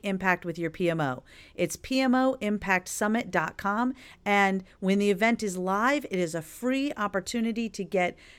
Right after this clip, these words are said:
tons and tons of training to help you with your P M O. So today we are talking to Colin D. Ellis. Colin is an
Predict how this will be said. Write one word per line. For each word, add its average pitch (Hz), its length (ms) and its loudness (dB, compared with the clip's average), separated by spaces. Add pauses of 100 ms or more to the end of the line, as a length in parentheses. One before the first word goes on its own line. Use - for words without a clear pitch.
tons 240 440 0
and 190 120 -2
tons 214 380 0
of - 220 -6
training 196 580 0 (240)
to 190 100 0
help 185 320 0
you 208 440 4
with 175 200 -2
your 180 140 2
P 175 220 -2
M 165 120 -2
O. 131 220 -2 (600)
So 269 200 6
today 254 720 6
we 359 240 6
are 285 140 8
talking 220 580 2
to 220 100 2
Colin 285 920 4
D. 220 480 4
Ellis. 151 680 2 (280)
Colin 339 440 4
is 226 220 4
an 208 180 2